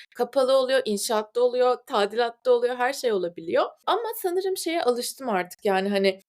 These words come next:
ben seyahat etmeyi zaten çok seviyorum ama bu benim de bir işim, bir görevim. Hani ikisini de birleştirdiğim için o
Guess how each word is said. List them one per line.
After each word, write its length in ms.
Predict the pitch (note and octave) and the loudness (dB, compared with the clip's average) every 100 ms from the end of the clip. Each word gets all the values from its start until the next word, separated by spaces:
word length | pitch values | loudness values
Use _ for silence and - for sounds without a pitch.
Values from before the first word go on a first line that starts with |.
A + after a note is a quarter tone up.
| _ _ | _ _
ben 140 | A3 A3+ | -2 -2
seyahat 280 | B3 A3 A#3+ | -2 -2 -2
etmeyi 240 | A#3 A3+ | -6 -4
zaten 360 | G#3+ B3+ F4 F4 | -2 -4 -6 -6
çok 200 | E4+ - | -8 -6
seviyorum 420 | D#4+ D#4 D4+ D4 | -8 0 0 0
ama 240 | C4+ C4+ | -4 -12
bu 160 | C4+ C4+ | -14 -8
benim 380 | C4 C4+ C4+ B3+ | -6 -6 -8 -2
de 180 | A3 F3+ | -2 -2
bir 100 | G3 | -14
işim, 480 | C#4+ - - D4+ D4 | -10 -10 -8 -10 -12
bir 80 | A3 | -6
görevim. 600 | G#3+ G3+ C4 C#4+ D#4 D#4 E4+ | 2 2 2 0 -4 -6 -6
Hani 180 | A3+ G3 | -2 -2
ikisini 420 | G3 - - E4 | -4 -12 -8 -6
de 120 | D#4 | -4
birleştirdiğim 720 | C#4+ C#4 D4 D4 D#4+ D4+ F4+ | -2 0 -2 -2 -8 -6 -6
için 320 | D4 D4 G4+ G#4 _ _ - | -6 -8 -10 -10 _ _ 0
o 280 | E4+ F#4 | 0 0